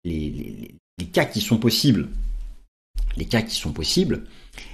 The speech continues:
Et, et, et, et pour, ma-, maintenant, moi, mon, mon avis un peu sur, euh, sur tout ça, euh, ce scénario-là me paraît représenter un tel risque pour le système financier américain que j'y crois pas.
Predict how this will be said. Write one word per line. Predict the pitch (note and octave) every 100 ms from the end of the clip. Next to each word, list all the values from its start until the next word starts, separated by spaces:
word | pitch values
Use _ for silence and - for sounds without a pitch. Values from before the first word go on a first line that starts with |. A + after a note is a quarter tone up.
| - - -
Et, | F#2
et, | F#2 G2 G2 A2+
et, | A#2 -
et |
pour, | - D#3+ C3 A#2
ma-, | B2
maintenant, | C3+ C3+ F3+
moi, | D#3 B2
mon, | C3 C3
mon | C3 C#3+
avis | D3+ E3
un | A#2+
peu | C#3
sur, | C3 - G#2 F#2
euh, | F2+ F2 E2
sur | - A#2+
tout | - A#2+
ça, | E3 D#3+ D3 - - - - -
euh, | C#2+ C#2 D2 D2+ - - -
ce | - C#3
scénario-là | - F#3+ D#3+ B2+ B2 G#2+ A2 - - _ _ _ _ _ _ _ A2
me | C#3
paraît | C#3 F3 F3
représenter | C#3+ B2+ C#3+ A#2 A#2 - A2 -
un | B2+
tel | B2+ - - C4+ G3+
risque | B2+ E3+ - - - - - - - -
pour | G#2+
le |
système | - C3 - B2
financier | A2+ G#2 G2 - F#2+
américain | F2+ E2 D#2+ B2
que | A2+
j'y | G2+
crois | G2 -
pas. | -